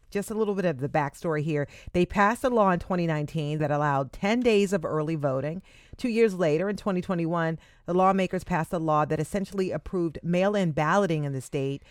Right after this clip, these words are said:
by allowing anyone to take part in absentee balloting.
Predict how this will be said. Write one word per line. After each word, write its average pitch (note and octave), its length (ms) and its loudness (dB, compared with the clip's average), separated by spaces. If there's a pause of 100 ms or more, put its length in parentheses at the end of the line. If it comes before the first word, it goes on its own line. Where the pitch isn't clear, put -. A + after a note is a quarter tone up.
(120)
by D#3+ 160 4
allowing E3 440 2
anyone E3+ 380 -2
to D3+ 80 -8
take - 260 -6
part D3 300 -4
in F3 220 -6
absentee D3+ 560 -8
balloting. C3 680 -4